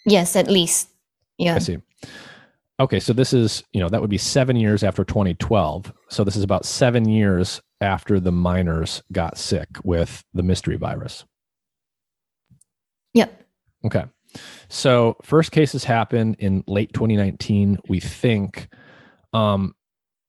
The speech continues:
Speaker 2: what, talk to us about the seafood market, 'cause I remember early on, people were talking a lot about this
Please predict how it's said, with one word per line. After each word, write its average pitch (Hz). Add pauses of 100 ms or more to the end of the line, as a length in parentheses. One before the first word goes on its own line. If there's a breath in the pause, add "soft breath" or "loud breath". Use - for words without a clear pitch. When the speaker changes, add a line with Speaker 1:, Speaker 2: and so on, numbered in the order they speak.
(400)
Speaker 2:
what, 170 (380)
talk 170
to 220
us 190
about 156
the -
seafood 123
market, 92
'cause 110
I 110
remember 135
early 123
on, 98 (140)
people 113
were 110
talking 107
a 104
lot 95
about 95
this -